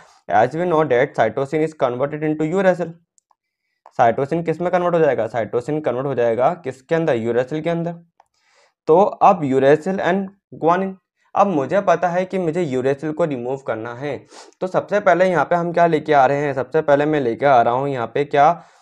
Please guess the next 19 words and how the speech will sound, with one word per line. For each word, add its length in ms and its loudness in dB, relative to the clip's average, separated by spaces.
यहाँ 120 2
पे 140 2
एक 120 0
एंजाइम 400 0
जिसका 300 -4
नाम 280 -2
है 240 -4
uracil 640 0
डीएनए 720 -2
ग्लाइकोसाइलेज, 840 0
ग्लाइकोसाइलेज। 2750 -2
अब 160 4
आपको 260 6
पता 280 4
है 200 4
ग्लाइकोसाइलेज 1040 0
क्या 120 -2
करता 280 -4
है? 260 -10